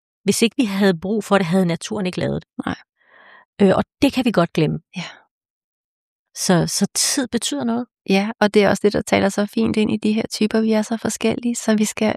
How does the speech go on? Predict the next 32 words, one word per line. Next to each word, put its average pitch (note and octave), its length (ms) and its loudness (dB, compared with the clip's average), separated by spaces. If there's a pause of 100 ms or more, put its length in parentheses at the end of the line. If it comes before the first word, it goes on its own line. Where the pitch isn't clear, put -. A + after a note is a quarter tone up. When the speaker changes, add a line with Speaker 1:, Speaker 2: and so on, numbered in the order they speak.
(140)
Speaker 2:
vi A3 80 0
skal - 240 -2
lige B3 240 0
strække - 440 0
armene G#3+ 260 2
lidt A3 180 0
ud A3 120 2
og G#3+ 100 -2
give A3 160 0
det A3 160 2
mere G#3+ 180 2
plads. - 540 -2
Speaker 1:
Ja. F#3+ 120 -4 (640)
Speaker 2:
All G#3 180 2
over. F#3+ 260 2 (160)
Speaker 1:
Ja, G#3 160 -6 (200)
Speaker 2:
Ja. - 80 -2
Speaker 1:
det F3+ 100 -6
skal G#3+ 200 -4
vi G#3 60 -6
nemlig. F#3 240 -4 (120)
Og E3 200 -6
det B3+ 260 0
vil G3 80 0
jeg F#3+ 60 2
bare F3+ 120 6
lige G#3 120 2
sige G#3+ 220 -2
til G3 140 0
os E3 80 0
alle G3+ 160 2
sammen, F3+ 260 0